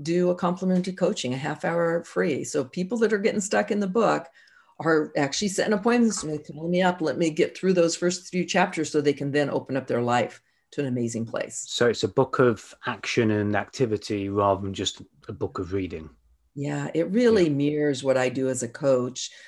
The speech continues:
Speaker 1: I couldn't put everything in there. The
Speaker 2: Yeah.
Speaker 1: training puts it on, the training development, online training I created for it,
Speaker 2: Yeah.
Speaker 1: it puts it on steroids. And then this mentorship program I'm developing will be the way
Speaker 2: Yeah.
Speaker 1: that if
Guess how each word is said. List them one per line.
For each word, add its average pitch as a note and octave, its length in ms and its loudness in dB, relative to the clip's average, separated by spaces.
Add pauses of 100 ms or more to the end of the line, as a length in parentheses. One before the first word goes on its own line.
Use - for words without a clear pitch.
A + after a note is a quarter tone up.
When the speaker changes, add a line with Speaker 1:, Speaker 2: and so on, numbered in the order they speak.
(120)
Speaker 1:
I C#3+ 80 0
couldn't G3+ 300 2
put A#2+ 180 -2
everything B2+ 480 0
in A2 160 -2
there. A#2+ 320 -8 (260)
The C#3+ 80 -4
Speaker 2:
Yeah. - 60 -2
Speaker 1:
training F#3 440 6
puts D3 260 0
it C#3+ 80 2
on, C3 220 2
the C3 60 -2
training E3+ 500 4
development, B2+ 440 0
online C#3+ 300 0
training D3+ 320 0
I B2+ 600 -10 (120)
created C3 440 0
for B2 220 0
it, A#2+ 240 -2 (180)
Speaker 2:
Yeah. G#2 140 -8
Speaker 1:
it C3+ 220 0
puts - 220 -2
it - 60 -10
on B2+ 180 2
steroids. C#3+ 800 4
And C#3 140 0
then C3+ 120 0
this B2+ 180 -4
mentorship D3 480 -2
program B2+ 340 0
I'm B2+ 160 -4
developing A#2+ 720 -2
will A#2+ 480 -4 (480)
be A#2 380 -6
the C3+ 100 -2
way A#2 240 2
Speaker 2:
Yeah. G#2 80 -2
Speaker 1:
that - 220 -2
if B2+ 160 -6